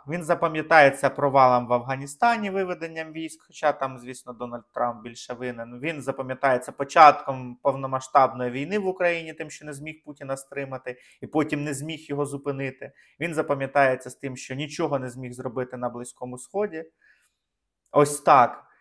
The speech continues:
Десятиріччя успішної політичної кар'єри і в кінці просто пшик, нічого. Є ще час, є ще час. І я, знаєте, без надії сподіваюсь,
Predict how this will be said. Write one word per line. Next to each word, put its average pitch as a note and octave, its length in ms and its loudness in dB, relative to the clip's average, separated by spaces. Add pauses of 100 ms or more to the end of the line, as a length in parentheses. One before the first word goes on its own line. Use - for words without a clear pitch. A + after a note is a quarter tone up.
(160)
Десятиріччя F#3 1080 2
успішної C#3 760 -6
політичної C#3+ 640 -6
кар'єри D3 800 2 (160)
і C3+ 100 0
в C3+ 120 -6
кінці G3 640 -6 (560)
просто D3+ 800 2
пшик, - 520 -6 (220)
нічого. B2 880 -6 (920)
Є G3 300 8
ще F#3 260 -4
час, - 760 -6
є E3 300 0
ще - 240 -8
час. B2+ 480 2
І C#3+ 60 -4
я, C#3+ 280 8
знаєте, C#3 440 2
без C3+ 240 0
надії D#3+ 500 -4
сподіваюсь, C3+ 1080 4